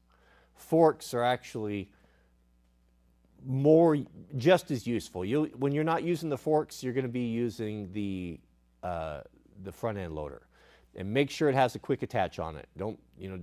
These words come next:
make it so it's easy to change so that you're likely to use it. Those are the number two things. If that's all you had, then you could, you, you could do pretty well. On the back, um, the first piece of equipment that I would buy,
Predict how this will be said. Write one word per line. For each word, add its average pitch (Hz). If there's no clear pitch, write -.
make 117
it -
so 123
it's 107
easy 107
to 87
change 71
so 92
that 90
you're 90
likely 87
to 82
use 87
it. 53
Those 143
are 127
the 117
number 110
two 110
things. 82
If 90
that's 131
all 127
you 117
had, 101
then 95
you 92
could, 80
you, 101
you 98
could 80
do 87
pretty 80
well. 78
On 143
the 160
back, 131
um, 101
the 95
first 147
piece 143
of 131
equipment 117
that 104
I 107
would 104
buy, 104